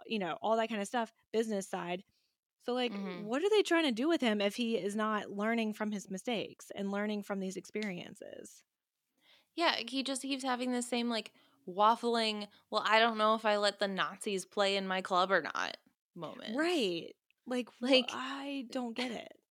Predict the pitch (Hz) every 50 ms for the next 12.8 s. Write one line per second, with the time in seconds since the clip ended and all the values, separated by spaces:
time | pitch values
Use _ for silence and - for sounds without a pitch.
0 | _ _ - - - 370 381 - - - 302 320 - 370 403 403 392 - 392 392
1 | 370 - - 311 311 311 - 247 226 214 220 247 - 262 247 240 240 233 226 -
2 | - 220 240 233 - 240 202 180 160 160 151 - - - - - - - _ -
3 | 214 202 196 190 - - - 220 214 214 214 214 208 208 214 226 _ _ _ _
4 | _ - 233 233 233 247 254 269 262 - 254 240 240 240 247 247 262 240 240 233
5 | 240 240 240 233 233 240 240 240 240 240 - _ _ _ _ _ _ _ _ -
6 | - - 214 214 220 220 226 226 220 220 220 220 220 220 208 226 220 - _ _
7 | _ _ _ _ _ _ _ _ _ _ _ _ _ _ _ _ _ _ _ _
8 | _ _ _ _ _ _ _ _ _ _ _ _ _ _ _ - 202 190 - -
9 | - _ _ _ 202 240 233 226 226 - - 220 233 233 226 247 269 285 294 262
10 | 262 269 254 254 - _ _ _ _ _ _ - 208 226 233 226 226 226 220 214
11 | 214 208 - 180 180 180 175 175 175 170 156 - - 175 - 196 - - - 220
12 | - - - - - 196 - 170 - _ _ - - - -